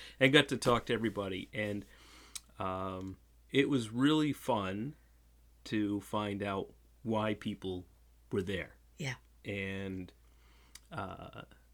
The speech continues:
Speaker 1: I think just surprising things. People were talking about their favorite episodes.
Speaker 2: Mm.
Speaker 1: One woman, um, really, again, really took to the show, and she's trying to, like,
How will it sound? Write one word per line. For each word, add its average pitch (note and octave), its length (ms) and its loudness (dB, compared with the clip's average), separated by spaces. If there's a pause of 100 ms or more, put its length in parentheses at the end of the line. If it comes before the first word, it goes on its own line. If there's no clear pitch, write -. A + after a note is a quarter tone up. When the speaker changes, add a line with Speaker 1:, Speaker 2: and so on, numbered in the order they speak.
(140)
Speaker 1:
I - 100 -16
think - 140 -8
just - 360 -4
surprising D3 640 8
things. A2 720 2 (560)
People D3 240 6
were C3+ 80 6
talking B2+ 340 2
about A2 240 0
their A2 80 0
favorite G#2+ 460 -2
episodes. F#2+ 800 -6
Speaker 2:
Mm. F3+ 340 -2
Speaker 1:
One A#2 340 2
woman, G#2+ 520 2 (480)
um, F#2 680 -6 (640)
really, A2+ 880 0 (580)
again, G#2 200 -4
really A#2+ 200 4
took - 260 0
to D#3 80 4
the A#2+ 100 2
show, A#2 580 4
and G#2+ 520 -2
she's B2 340 0
trying A2+ 360 0
to, G#2+ 80 0
like, G#2 260 0